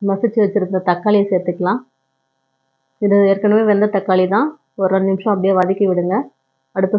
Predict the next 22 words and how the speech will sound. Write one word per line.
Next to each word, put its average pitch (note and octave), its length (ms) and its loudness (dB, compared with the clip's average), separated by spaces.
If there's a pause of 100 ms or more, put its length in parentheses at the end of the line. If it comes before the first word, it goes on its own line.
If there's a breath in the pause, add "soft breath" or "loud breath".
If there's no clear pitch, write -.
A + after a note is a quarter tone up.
சிம்ல G3+ 320 2
வச்சுட்டு F#3 300 -2 (100)
நல்லா F#3+ 240 0
வதக்கி F#3+ 300 -2
விட்டுட்டு, F#3 300 0 (580)
அது F#3+ 100 2 (120)
கூட G3 120 0 (560)
கால் F#3+ 220 2
டீஸ்பூன் G3+ 360 0
மஞ்சத்தூள், F#3+ 480 0 (640)
ஒரு F#3+ 200 2
டீஸ்பூன் G3+ 440 0
மிளகாத்தூள் G3 480 0
சேர்த்துக்கலாம். F3 520 -2
நம்ம G3 220 0
ஏற்கனவே G3 320 -2
பச்சை - 240 -4
மிளகாவும் G3 380 0
சேர்த்துருக்கோம். F#3 500 -2 (580)
காரம் G3+ 300 4
எவ்வளோ G3+ 260 2
இருக்கோ F#3+ 200 0